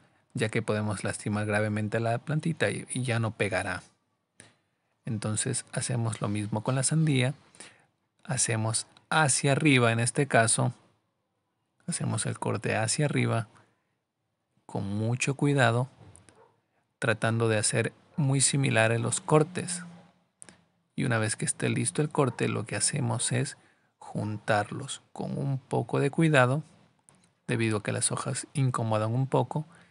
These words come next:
y colocamos el porta injerto.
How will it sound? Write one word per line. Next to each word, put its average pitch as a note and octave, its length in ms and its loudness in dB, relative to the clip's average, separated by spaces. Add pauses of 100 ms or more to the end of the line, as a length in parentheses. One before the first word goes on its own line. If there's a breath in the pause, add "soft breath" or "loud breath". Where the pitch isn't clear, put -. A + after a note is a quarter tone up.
(460 soft breath)
y F3+ 260 2 (540)
colocamos C3+ 960 4 (200)
el D3 260 2
porta A#2 500 2
injerto. - 600 -8